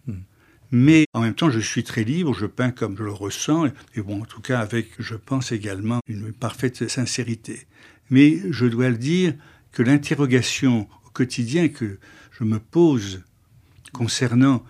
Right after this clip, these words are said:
Speaker 2: la création artistique à l'heure présente, j'ai beaucoup de mal.
Speaker 1: Mais qu'est-ce
Speaker 2: En fin
Speaker 1: qui
Speaker 2: de
Speaker 1: fait
Speaker 2: compte
Speaker 1: pour vous la, la différence, alors, dans les situations aujourd'hui sur ce plan-là, par
Speaker 2: Alors,
Speaker 1: rapport à ce qui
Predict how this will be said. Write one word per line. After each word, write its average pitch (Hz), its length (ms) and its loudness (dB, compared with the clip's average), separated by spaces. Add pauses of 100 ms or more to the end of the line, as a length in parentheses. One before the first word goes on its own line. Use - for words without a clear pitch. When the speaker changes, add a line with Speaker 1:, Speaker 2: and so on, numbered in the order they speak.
(140)
Speaker 2:
la 123 120 0
création 143 520 0
artistique - 720 -4 (180)
à 120 80 -6
l'heure 117 180 -2
présente, 131 680 -4 (420)
j'ai 123 180 2
beaucoup 143 300 0
de 117 60 2
mal. 107 380 -6 (420)
Speaker 1:
Mais 147 100 2
qu'est-ce 180 140 4
Speaker 2:
En - 20 -2
fin 170 60 8
Speaker 1:
qui 160 40 10
Speaker 2:
de - 60 4
Speaker 1:
fait 165 60 10
Speaker 2:
compte 156 100 4
Speaker 1:
pour 143 100 4
vous 165 140 4
la, 135 120 8
la 120 140 2
différence, 127 560 0
alors, 110 420 -8 (180)
dans 127 100 -12
les 117 80 -10
situations 131 500 -8
aujourd'hui 120 420 -2
sur 120 180 -6
ce - 40 -18
plan-là, 147 560 0
par 151 320 -10
Speaker 2:
Alors, 147 140 6
Speaker 1:
rapport 139 200 4
à 120 120 2
ce - 80 -12
qui 185 80 -4